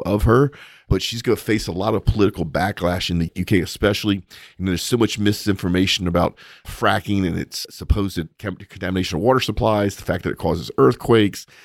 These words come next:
that the hydrocarbons that were released are not good for the planet.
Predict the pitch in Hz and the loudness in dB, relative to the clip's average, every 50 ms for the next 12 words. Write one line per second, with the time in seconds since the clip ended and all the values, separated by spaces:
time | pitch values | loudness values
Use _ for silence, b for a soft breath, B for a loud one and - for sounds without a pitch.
0 | B B B B 87 90 - - 85 80 80 82 - - 85 90 110 110 101 95 | B B B B -2 -2 -2 0 0 -2 -2 -2 -6 -8 -4 -2 0 0 0 -2
1 | - 110 98 95 92 90 98 - 67 90 90 90 92 95 95 - - 80 85 90 | 0 0 0 0 0 0 0 0 0 -2 -2 0 0 -2 -2 -2 -2 -2 0 0
2 | 85 - 76 87 90 87 - 87 80 78 - - 120 117 117 117 113 - | 0 0 0 -2 -2 -2 -2 -4 -4 -4 -2 0 2 4 4 4 2 0